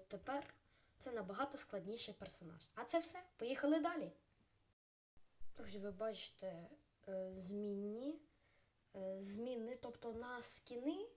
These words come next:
взагалі. Якщо їх буду перечислювати, це відео точно довше буде.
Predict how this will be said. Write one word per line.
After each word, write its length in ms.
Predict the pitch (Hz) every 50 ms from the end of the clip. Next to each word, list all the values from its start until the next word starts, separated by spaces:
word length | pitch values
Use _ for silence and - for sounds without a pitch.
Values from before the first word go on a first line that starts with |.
| - -
взагалі. 520 | 196 202 208 208 208 202 185 175 160 160 180
Якщо 320 | 190 196 - - - 277
їх 140 | 277 269 240
буду 220 | 226 226 240 - 233
перечислювати, 760 | - 226 202 202 190 - - 339 - - - 339 339 339 339 - - - - - - -
це 240 | - - - 311 294
відео 500 | 294 294 - - 269 269 262 262 254 247 240 - - _ _ _ _
точно 720 | - - - 277 269 - - - 233 220 214 214 208 196
довше 480 | 190 190 180 208 202 190 185 - - 175
буде. 320 | 160 151 151 156 151 -